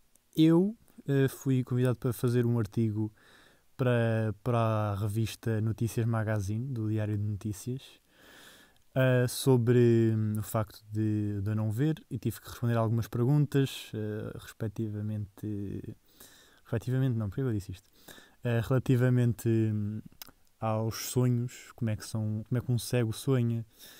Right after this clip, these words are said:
eh, concessões que os cegos têm, coisas do género. Depois, se quiserem ler, vão pesquisar, eh, sobre Notícias Magazine, ponham Tomás Delfim e aparece. Ah, ficou muito interessante o artigo, gostei muito. Ah,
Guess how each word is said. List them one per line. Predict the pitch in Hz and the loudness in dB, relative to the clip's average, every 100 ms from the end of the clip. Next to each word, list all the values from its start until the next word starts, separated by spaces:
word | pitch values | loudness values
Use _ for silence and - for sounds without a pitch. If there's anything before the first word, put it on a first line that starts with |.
| - _ _ | -20 _ _
eh, | - 82 101 - - | -12 -10 -10 -12 -8
concessões | - 123 - 120 - 139 131 - | -2 0 2 0 0 0 0 0
que | 120 | -4
os | |
cegos | - 117 - | 0 -2 -2
têm, | - 127 123 | -2 0 0
coisas | - 156 147 | 2 4 4
do | |
género. | 110 104 110 | 4 0 -2
Depois, | - 170 | -2 -4
se | - | 2
quiserem | 151 151 139 | 4 6 6
ler, | 147 139 | 4 4
vão | 131 | 2
pesquisar, | 127 - 113 113 - _ - - - _ _ _ | 0 -2 -2 -2 -6 _ -20 -20 -20 _ _ _
eh, | - 107 113 | -8 -6 -6
sobre | - 113 110 | -4 -2 0
Notícias | 113 123 117 113 113 113 | 0 -2 -2 -2 -2 0
Magazine, | 113 104 104 120 120 | 0 0 0 -2 -2
ponham | 113 110 | -2 -4
Tomás | - 110 110 | -4 -4 -2
Delfim | 98 - 123 113 | -4 -4 -4 -2
e | |
aparece. | 101 92 - - - - - - - - - - _ _ | -4 -6 -10 -16 -20 -20 -20 -20 -20 -20 -20 -20 _ _
Ah, | 139 135 131 | 2 4 4
ficou | - 147 | 2 4
muito | 135 127 | 4 4
interessante | 123 - 95 107 | 2 0 -4 -4
o | |
artigo, | 101 95 - | -6 -8 -10
gostei | - 104 | -8 -4
muito. | 98 87 - _ - - - - _ _ | -4 -4 -8 _ -20 -20 -20 -20 _ _
Ah, | 175 175 170 | 4 6 4